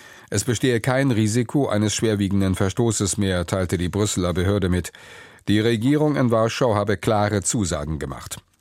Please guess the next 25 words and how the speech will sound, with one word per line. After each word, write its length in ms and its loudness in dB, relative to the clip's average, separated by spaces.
Die 60 2
im 100 4
Oktober 440 2
abgewählte 540 0
Vorgängerregierung 1080 0
unter 200 0
der 120 0
nationalkonservativen 1300 0
peace-Partei 720 -2
hatte 240 0
die 160 2
Gewaltenteilung 840 0
aus 140 -2
Sicht 180 -2
der 120 0
E 180 -2
U 200 0
massiv 460 -2
eingeschränkt. 760 -4
Mit 100 -2
dem 120 -2
Ende 260 2
zweitausendsiebzehn 1040 0
eingeleiteten 800 -2
Verfahren 680 0